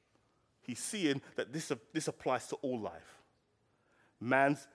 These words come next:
desire to master, to have mastery over revelation. Why accept someone's word for it? Figure it out for yourself. Think for yourself. This is, this is one of the things I'm, you know, I,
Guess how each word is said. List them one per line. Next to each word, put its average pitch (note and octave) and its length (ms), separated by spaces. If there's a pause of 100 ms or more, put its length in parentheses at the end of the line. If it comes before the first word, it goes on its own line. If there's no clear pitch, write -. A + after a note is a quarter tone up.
desire A#2 520 (140)
to C3+ 100
master, B2+ 680 (240)
to B2+ 60
have A#2+ 160
mastery C#3+ 480
over A#2 200
revelation. G#2+ 640 (300)
Why C#4+ 420 (300)
accept - 420
someone's G3+ 420
word F3+ 240
for G2+ 260
it? - 80 (360)
Figure A3 280
it F3+ 40
out D#3+ 180
for D#3+ 120
yourself. C3 380 (400)
Think - 260
for - 120
yourself. F#3 380 (240)
This C#4+ 120
is, D4 180 (160)
this B3+ 120
is G3+ 120
one G#3 160
of G#3 60
the G3 60
things G3+ 220
I'm, F#3+ 180
you G3+ 100
know, D3+ 160
I, E3+ 120